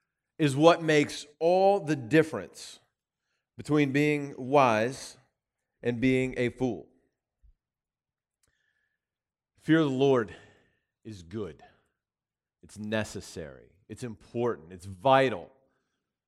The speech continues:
to living life well. It's not the only kind of fear out there, though.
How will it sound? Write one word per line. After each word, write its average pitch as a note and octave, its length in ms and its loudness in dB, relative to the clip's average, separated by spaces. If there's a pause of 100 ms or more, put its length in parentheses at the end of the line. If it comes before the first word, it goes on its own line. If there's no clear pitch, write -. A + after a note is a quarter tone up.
(680)
to A2+ 100 -12
living A#2 360 -4
life G#2 340 0
well. G2 600 -2 (1700)
It's - 100 -20
not A#3 240 4
the G#3+ 80 2
only G3 260 2
kind F3 300 4
of C#3 100 -2
fear F3 400 4
out D#3 320 2
there, A#2+ 220 4
though. G#2 400 0